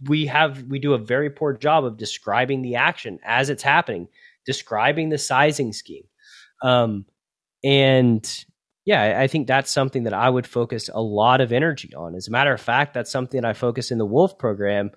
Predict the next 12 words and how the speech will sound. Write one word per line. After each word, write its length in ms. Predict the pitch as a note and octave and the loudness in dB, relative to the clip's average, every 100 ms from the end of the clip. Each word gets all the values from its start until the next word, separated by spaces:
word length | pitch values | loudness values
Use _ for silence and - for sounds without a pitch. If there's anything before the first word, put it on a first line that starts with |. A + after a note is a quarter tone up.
| _ _ _ - | _ _ _ -10
um, 240 | G#2+ G2+ F#2+ | -6 -6 0
on 160 | C3+ | 2
a 80 | D3+ | 2
regular 420 | B2+ C3+ C3+ A#2+ | 2 0 0 0
basis, 460 | G#2 D3 - G#2+ G#2+ | 0 -2 -2 -8 -8
is 140 | G2+ | -10
trying 280 | - A#2 C#3+ | -6 0 2
to 60 | C#3+ | 0
figure 300 | C#3+ C#3 B2+ | 0 4 4
out 120 | E2+ | 4
ways 300 | G#2+ A#2+ - | 2 0 -2
to 140 | G#2+ | -6